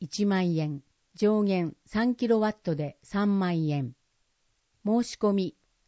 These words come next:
直接、環境対策課、環境政策室。申し込み期間、四月十五日から補助額が予算上限に達するまで。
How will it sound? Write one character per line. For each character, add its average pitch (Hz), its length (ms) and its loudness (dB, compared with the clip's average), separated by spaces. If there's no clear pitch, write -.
直 190 140 -4
接、 185 500 -4
環 247 260 0
境 262 260 2
対 226 200 -2
策 - 300 -6
課、 156 260 -4
環 240 240 -2
境 240 200 2
政 240 320 0
策 214 260 -6
室。 - 380 -10
申 247 220 4
し - 120 -12
込 254 160 4
み 247 140 4
期 - 160 -20
間、 139 340 -2
四 - 180 -4
月 269 280 0
十 208 240 0
五 220 120 4
日 220 280 -2
か 175 140 -2
ら 156 240 -6
補 202 140 -4
助 240 160 4
額 233 260 -2
が 170 300 0
予 185 120 0
算 247 280 2
上 262 240 6
限 247 240 2
に 214 100 0
達 190 220 -6
す 190 140 -6
る 180 120 0
ま 156 140 0
で。 139 200 -8